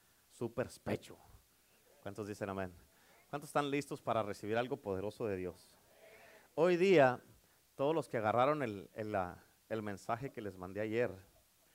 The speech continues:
este, vamos a hacer algo especial y algo diferente. Amén. Pero, ah, yo le titulé a este mensaje La Unción.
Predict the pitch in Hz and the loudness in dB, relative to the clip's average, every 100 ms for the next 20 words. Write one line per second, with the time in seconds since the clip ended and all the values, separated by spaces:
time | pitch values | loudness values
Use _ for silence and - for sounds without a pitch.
0 | _ _ _ _ _ - 104 - - 98 | _ _ _ _ _ -12 -12 -12 -10 -10
1 | - - - _ _ _ _ _ _ - | -10 -20 -20 _ _ _ _ _ _ -10
2 | 101 127 - 92 85 - _ _ 95 - | -8 -8 -8 -10 -10 -20 _ _ -10 -4
3 | 110 110 120 - 107 - 98 - 107 113 | -4 -2 -6 -6 -10 -10 -12 -4 -4 -2
4 | 101 101 101 98 104 107 110 104 101 _ | -4 -4 -6 -6 -4 -4 -6 -16 -20 _
5 | _ _ _ _ _ _ _ - 107 117 | _ _ _ _ _ _ _ -6 -2 -2
6 | 131 _ _ - - - - _ _ _ | -4 _ _ -20 -20 -20 -20 _ _ _
7 | _ _ 160 160 151 - 151 147 135 127 | _ _ 10 10 10 8 8 10 10 6
8 | - - _ - 139 196 208 202 160 151 | 0 -20 _ -4 2 4 4 0 0 4
9 | 185 196 196 - 147 165 165 190 156 127 | 6 6 4 6 6 6 4 -2 0 -4
10 | - 165 127 156 151 131 - _ _ 135 | 4 2 4 2 2 -2 -18 _ _ 4
11 | 127 123 120 - 135 113 90 | 4 4 -4 2 4 4 -2